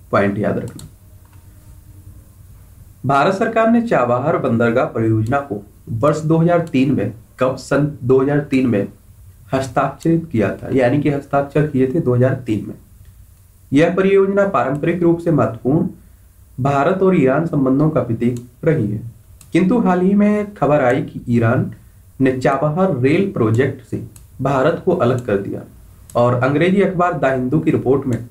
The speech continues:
दावा किया गया है कि ईरान ने यह कहते हुए भारत को इस डील से बाहर कर दिया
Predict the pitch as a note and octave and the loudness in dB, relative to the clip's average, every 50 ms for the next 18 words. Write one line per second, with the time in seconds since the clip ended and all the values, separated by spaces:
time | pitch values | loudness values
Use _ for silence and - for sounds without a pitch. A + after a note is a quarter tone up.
0 | - - A#2 G#2+ A2 B2 C3 A#2 - C#3 C#3 C3+ C3+ C3+ C3+ D3 - - - - | -8 -2 0 0 2 0 0 -2 0 -2 -2 0 0 -2 -2 -4 -6 -8 -10 -20
1 | - - - - - - - - - - - - - F3+ F3+ F3+ F#3 - D3 D3 | -20 -20 -20 -20 -20 -20 -20 -20 -20 -20 -10 -4 0 0 2 0 0 0 2 2
2 | D3 C#3 C#3+ D3 D#3+ F3 G3 - G#3+ G#3 G#3+ G3+ F3 D3 C#3 D3 D3 - D#3+ D#3 | 4 4 4 2 2 2 0 0 0 0 2 2 2 2 2 2 0 0 0 0
3 | D#3 D#3+ E3 D#3 E3+ F3 E3+ C3+ C3 B2 A#2 - - - - - B2 B2 B2 - | 0 0 0 0 2 0 0 0 0 0 -2 -2 -4 -8 -8 -4 -2 0 0 -2
4 | - - - - - - - D3 C#3+ B2 B2+ C#3+ D#3+ G3 G3+ - F#3+ E3 C3+ C3 | -4 -8 -16 -20 -10 -4 -2 -2 0 2 2 2 2 2 2 2 2 2 2 2
5 | C#3 D3+ D#3+ D#3 - A#2+ A2 A2 A2 A2 A#2 C#3 - | 2 0 0 0 0 -2 -2 -2 -2 -2 -2 -2 -2